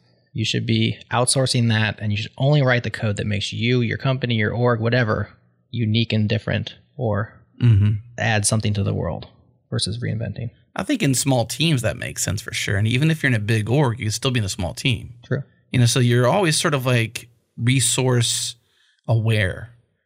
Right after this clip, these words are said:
Speaker 2: right? So if you're resource aware, you shouldn't waste time. So wasting time would be writing code you shouldn't write. And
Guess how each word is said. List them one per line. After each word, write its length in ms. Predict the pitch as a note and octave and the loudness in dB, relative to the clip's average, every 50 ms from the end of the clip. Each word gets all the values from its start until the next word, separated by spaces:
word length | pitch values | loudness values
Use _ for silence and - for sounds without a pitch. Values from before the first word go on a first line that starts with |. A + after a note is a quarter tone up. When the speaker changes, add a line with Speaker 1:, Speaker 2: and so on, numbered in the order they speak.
| - - | -8 -4
Speaker 2:
right? 180 | - A#2+ A2 | -2 -2 -2
So 100 | - - | 0 0
if 100 | C3+ A#2+ | 2 2
you're 100 | B2+ B2 | 2 2
resource 420 | B2 C#3 G3 G#3+ - - D3+ C3 - | 2 2 2 0 0 0 0 0 0
aware, 280 | B2+ A#2+ A2+ A#2 A2+ | 0 0 0 2 2
you 120 | A2 A2 A#2 | 2 2 0
shouldn't 480 | A2+ - - E3+ F#3+ - A#2+ A#2 - | 2 2 2 2 2 4 2 0 0
waste 280 | - F#2 F#2 F#2+ G#2 - | 0 -2 -2 -2 -4 -4
time. 360 | - - D2 F2 F2+ - D3 - - - - A3+ G#3 | -6 -6 -4 -4 -2 -4 -4 -6 -8 -20 -20 -16 -12
So 180 | - - A#2 A#2 | -8 -4 -2 -2
wasting 360 | A2+ A#2 B2 B2 A#2+ A#2+ A#2 | 0 2 2 2 2 2 2
time 160 | A2+ B2 A#2 | 2 4 2
would 80 | A#2 A2 | 2 2
be 80 | G#2+ | 0
writing 220 | G#2 G#2 F#2+ - G#2 | -2 -4 -4 -4 -4
code 200 | - - G2 G#2+ | -4 -2 -2 -2
you 60 | G2+ | -2
shouldn't 300 | G#2 - D#3 D3+ A2+ G2 | -2 0 0 0 0 -2
write. 320 | E2+ E2 D2+ G2+ C3+ D3+ - - _ _ _ _ _ _ - | -4 -4 -4 -6 -6 -6 -8 -20 _ _ _ _ _ _ -10
And 420 | - - A#2+ G#2+ G#2+ - - - | -4 -2 0 0 0 0 -2 -6